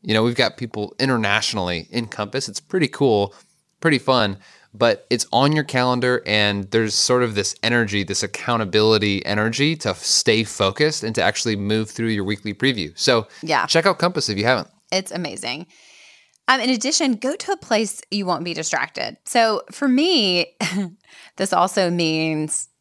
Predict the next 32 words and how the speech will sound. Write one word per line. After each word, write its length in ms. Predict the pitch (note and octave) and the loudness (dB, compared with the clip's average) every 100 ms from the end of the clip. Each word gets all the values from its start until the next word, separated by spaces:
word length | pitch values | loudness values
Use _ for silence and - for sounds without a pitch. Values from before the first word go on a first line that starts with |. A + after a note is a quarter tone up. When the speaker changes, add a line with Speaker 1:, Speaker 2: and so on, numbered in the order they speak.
| _ - | _ -6
Speaker 2:
you 120 | F3 | -2
know, 300 | D3+ C#3+ - - | -2 -4 -8 -6
don't 260 | F3+ D#3+ - _ - | 0 0 -2 _ -18
do 180 | D#3+ D3 | -8 -6
this 260 | C#3 C#3 - | -4 -6 -6
on 120 | - | -6
my 120 | C#3 | -6
computer. 540 | - C3 - - A2 - _ - | -6 -8 -10 -8 -8 -10 _ -6
So, 220 | - D#3+ | 0 2
like, 200 | D3+ - | 2 4
I 120 | E3+ | 2
don't 280 | F3 F#3+ - | 4 0 -2
have 280 | - D#3 D#3+ | -2 -2 0
my 120 | D#3 | -2
computer 440 | D#3 D3 D3+ C#3+ - | -4 -6 -4 -4 -2
at 200 | D3 C3+ - | 0 0 0
all 340 | - D3 C#3 | 0 2 2
when 120 | D3+ | 0
I 100 | C#3+ | -2
do 140 | C#3 C#3 | -2 -4
my 140 | D3+ | -4
weekly 260 | D#3 - D3+ | -6 -6 -6
preview. 480 | - D3 F3 G#3+ G#3+ | -4 -2 0 0 0
Anything 400 | F3 F3+ F3+ F3 | 0 0 0 -2
calendar 560 | D3+ D3+ D3 D#3 E3+ E3 | 0 0 2 2 0 0
related, 400 | E3 E3 D#3+ D#3+ - | 0 0 2 0 0
I 160 | D3+ D#3 | -2 -2
make 160 | D#3 D3+ | -2 -4
myself 340 | D3+ D3 - | -4 -4 -4
use 160 | D3+ D#3 | -4 -4
my 100 | C#3 | -2
phone 320 | D#3+ D3+ | -2 -2